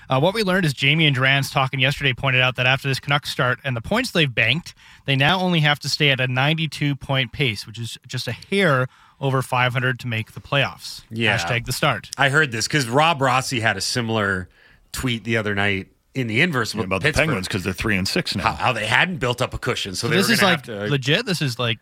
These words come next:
Speaker 1: 'cause that's pretty, pretty cool.
Speaker 3: Dude, did you think they were, like, lying on the math? Like, the
Speaker 1: I don't
Speaker 3: Canucks
Speaker 1: know.
Speaker 3: are off to a
Speaker 1: I,
Speaker 3: good
Speaker 1: I,
Speaker 3: start.
Speaker 1: I'm bad, I'm bad
Speaker 3: Right?
Speaker 1: at math, so.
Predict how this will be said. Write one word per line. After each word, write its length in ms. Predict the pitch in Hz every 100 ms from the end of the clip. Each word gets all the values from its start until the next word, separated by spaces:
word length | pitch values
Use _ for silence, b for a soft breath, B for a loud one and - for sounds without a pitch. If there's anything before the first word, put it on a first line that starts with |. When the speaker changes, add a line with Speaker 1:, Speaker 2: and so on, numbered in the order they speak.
| _ - _
Speaker 1:
'cause 80 | -
that's 160 | 185 - _ -
pretty, 240 | 135 110 - _
pretty 160 | - 117
cool. 260 | 156 226 - _ -
Speaker 3:
Dude, 160 | 120
did 140 | 107 104
you 80 | 110
think 160 | 120
they 80 | 104
were, 100 | 95
like, 160 | 92 87
lying 380 | 90 104 143 165
on 100 | 156
the 60 |
math? 280 | 139 165 269
Like, 140 | 127 110
the 60 |
Speaker 1:
I 40 | 139
don't 60 | 143
Speaker 3:
Canucks 160 | 185
Speaker 1:
know. 60 | 185
Speaker 3:
are 40 |
off 140 | 185 190
to 80 | 175
a 20 |
Speaker 1:
I, 40 |
Speaker 3:
good 100 | 170
Speaker 1:
I, 20 | 196
Speaker 3:
start. 180 | 180 277
Speaker 1:
I'm 40 |
bad, 220 | 175 175 151
I'm 100 | 170
bad 80 | 170
Speaker 3:
Right? 80 | 196
Speaker 1:
at 60 | 175
math, 300 | 196 175 -
so. 300 | - 135